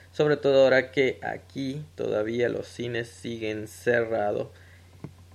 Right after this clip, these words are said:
y tengamos que seguir esperando hasta nuevo aviso, hasta que se pueda acceder a alguna sala nuevamente y poder disfrutar de los estrenos. Gente linda, espero que les haya gustado este pequeño compilado.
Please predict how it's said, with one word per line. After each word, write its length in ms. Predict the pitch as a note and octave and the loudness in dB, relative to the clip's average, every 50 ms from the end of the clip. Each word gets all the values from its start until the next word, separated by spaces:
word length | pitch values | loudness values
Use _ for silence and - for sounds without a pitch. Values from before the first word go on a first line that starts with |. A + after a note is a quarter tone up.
| - - - - - - - | -20 -20 -20 -20 -20 -14 -6
y 360 | - - F#3+ G3+ F#3+ F3+ E3+ D#3+ | -2 0 0 0 0 -2 -4 -6
tengamos 920 | - - C#3 D3 D3 C#3+ C#3+ C#3+ D3 D3 D3+ D3 D3 - - - - - - - | -2 -2 0 0 2 2 2 2 2 0 0 -2 -4 -8 -14 -16 -18 -16 -6 -2
que 140 | B2 B2 | -2 -2
seguir 320 | B2 - B2 A#2+ B2+ B2+ B2+ | 0 0 -2 0 2 2 2
esperando 540 | B2+ - - B2+ B2 A#2+ A#2+ A#2+ B2+ A#2 A#2 | 2 2 4 6 6 6 4 4 0 0 0
hasta 200 | A#2 - A2+ A2 | -2 -2 -6 -6
nuevo 240 | A2+ A2+ A2+ A2+ | -4 -2 0 0
aviso, 320 | A2 A2 A2 A#2+ - - A#2+ | 0 0 -2 -2 -2 -4 -4
hasta 240 | A#2 - - A2 - | -4 -4 -6 -8 -8
que 100 | - A2+ | -8 -10
se 160 | - A2 - | -8 -10 -10
pueda 500 | - - G#2+ G#2+ A2+ A2+ A2 A2 A#2 - - - - - - - - - | -6 -4 0 0 2 2 2 0 -2 -8 -18 -20 -20 -20 -20 -20 -12 -4
acceder 680 | - - C3+ C3 - - - - A#2 A2 A2 A2+ A#2 A2 | 2 2 2 2 0 -6 0 2 2 4 6 4 4 4
a 160 | G#2+ G2+ G#2 | 4 2 2
alguna 460 | G#2 G#2+ - A2+ A#2 A#2 A2 A2 A2+ | 0 0 0 -2 -4 -2 -4 -4 -6
sala 400 | - - - A#2+ A2+ A2+ G#2+ G#2 | -6 -4 0 0 0 2 0 -2
nuevamente 560 | G2+ G#2+ G#2+ G#2 G2+ G2+ G#2 G#2 G#2+ G#2+ A#2+ | -4 -4 -4 -4 -4 -6 -6 -8 -8 -8 -8
y 20 | A#2 | -10
poder 360 | A#2 - - G2 G2+ G2+ G2+ | -8 -6 -6 -4 -4 -4 -4
disfrutar 580 | G2 F#2+ F#2 G2+ G2 F#2+ - - A2 G#2+ G#2+ G2 | -6 -8 -8 -10 -12 -8 -4 -2 -2 -2 -2 -2
de 140 | G2 F#2+ | -4 -6
los 440 | F#2 F2+ G2+ A2 A2 A2 - - - - - - | -6 -4 -2 -2 -2 -4 -6 -10 -20 -20 -12 -8
estrenos. 1120 | A2+ A2 A2 A#2 - - - - - - B2 A2+ A2+ G#2 - - - - - - - - - - - - - - - - - - - - | -6 -4 -4 -6 -8 -14 -20 -14 -4 -2 -2 -2 -2 -4 -6 -10 -18 -18 -20 -20 -20 -20 -20 -20 -20 -20 -20 -20 -20 -20 -20 -20 -4 4
Gente 320 | - F#3 F#3 F3+ F#3+ F3+ | 6 6 6 8 6 6
linda, 500 | E3+ F#3+ G3+ G3+ G#3 G3+ G#3 G3+ G3+ G3 | 6 6 4 4 4 6 8 8 8 8
espero 360 | F#3+ - - - C3 C3+ B2+ C3 | 6 4 2 2 2 2 2 2
que 80 | B2 | 2
les 140 | A#2 A#2 A#2 | 2 4 4
haya 120 | A#2 A#2 | 4 2
gustado 360 | A2+ A2 A#2 - - G#2+ A2 A#2 | 0 0 -4 -4 -2 0 0 0
este 180 | A2+ - A2 | -2 -4 -10
pequeño 580 | - - G#2+ - - D3+ D3+ D3 C3 A2+ - - | -8 -8 -10 -4 -4 -4 -2 -2 -4 -4 -2 2
compilado. 1080 | D3+ D#3+ E3+ E3 D#3 - - A2+ A2 A2 A2+ A#2+ B2 A#2+ A2+ G#2+ A2 A2+ A#2 B2 C#3 | 2 2 2 2 -2 -6 -8 -6 -4 0 2 2 4 2 2 0 0 0 -2 -2 -4